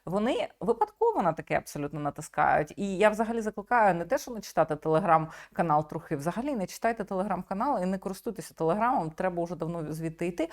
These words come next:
але тим не менш, ну, ви повинні знати. І от тексти виклали чергове розслідування про те, як відбувається, і про те, що тобі кожен день сруть на голову, сруть, сруть, сруть, сруть, і, е, Трухі це настільки не сподобалося, що вони почали фактично оце ось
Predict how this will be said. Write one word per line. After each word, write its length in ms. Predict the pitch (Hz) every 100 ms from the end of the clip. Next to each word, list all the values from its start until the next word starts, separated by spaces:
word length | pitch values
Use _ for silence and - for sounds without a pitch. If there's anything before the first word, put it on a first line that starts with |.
| - -
але 180 | 175 208
тим 180 | 240 220
не 60 |
менш, 360 | 214 370 370 -
ну, 140 | 233
ви 100 | 240
повинні 340 | - 202 196 202
знати. 340 | 170 143 - - - - _ -
І 240 | 214 240 -
от 500 | 247 254 254 - - - - -
тексти 460 | 285 - - 214
виклали 460 | 180 - - 240 202
чергове 380 | 214 214 285 320
розслідування 500 | - 359 311 175 175
про 120 | 202
те, 120 | 285
як 120 | 320
відбувається, 720 | 220 196 220 330 415 381 - 175
і 140 | 202
про 160 | 202 208
те, 240 | 277 370
що 180 | - 180
тобі 220 | 175 247
кожен 280 | 247 220 185
день 180 | 175 180
сруть 320 | - 180 -
на 60 |
голову, 600 | 185 208 - 247 165 160
сруть, 320 | 160 196 196 196
сруть, 280 | - 175
сруть, 360 | - 175 180 -
сруть, 300 | 339 392 -
і, 600 | - - 180 180 180 175 - - - - 165
е, 400 | 160 170 165 165 - _ _ _ _ -
Трухі 380 | 214 - 277
це 160 | 294 226
настільки 340 | 220 - -
не 80 | 202
сподобалося, 600 | - 196 233 403 202 -
що 160 | - 208
вони 240 | 196 240
почали 520 | 240 202 - 170 190 208
фактично 640 | 180 - 175 - 165 -
оце 200 | - 170
ось 220 | 175